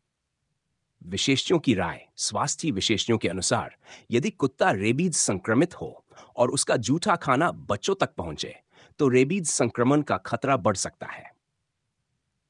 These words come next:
हालांकि समय पर टीका लगाने से संक्रमण की आशंका काफी हद तक खत्म हो जाती है। सरकारी कदम और आगे की राह। अब सवाल यह है कि क्या केवल टीका लगा देने से जिम्मेदारी खत्म हो जाती है?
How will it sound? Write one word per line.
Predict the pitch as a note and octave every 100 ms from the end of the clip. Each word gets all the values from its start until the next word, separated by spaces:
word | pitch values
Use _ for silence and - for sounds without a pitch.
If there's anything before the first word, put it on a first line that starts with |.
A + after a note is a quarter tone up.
| _ -
हालांकि | G#2+ A2+ A2+ A2+ B2 - - -
समय | - D3 G3
पर | F3+
टीका | - C#3+ F3
लगाने | C3+ A2 G#2 G2
से | G2+
संक्रमण | - G#2+ A#2 B2 B2+
की | A#2+
आशंका | F#2+ G2+ G#2 G2+
काफी | - G2+ - A2 -
हद | C#3+
तक | - - -
खत्म | - -
हो | F#2
जाती | F2 - -
है। | - - _ _ _ _ _ _ _ _ _ _ _ _ _
सरकारी | - G#2+ B2+ C3 C#3
कदम | C3+ B2 A#2
और | F#2
आगे | G2+ A2
की | - F2
राह। | C#2+ - - _ _
अब | F3
सवाल | - - B2 C#3+ D#3
यह | A2
है | E2 - - -
कि | -
क्या | - D3+ F3
केवल | - C#3 D3+ F#3+
टीका | F3+ - C#3+ E3+
लगा | D#3+ A2+ A2 B2+
देने | A2 G#2+
से | - E2 -
जिम्मेदारी | F#2 G#2+ G#2+ A2 B2
खत्म | C3 - - A#2
हो | G#2
जाती | F2+ - -
है? | - -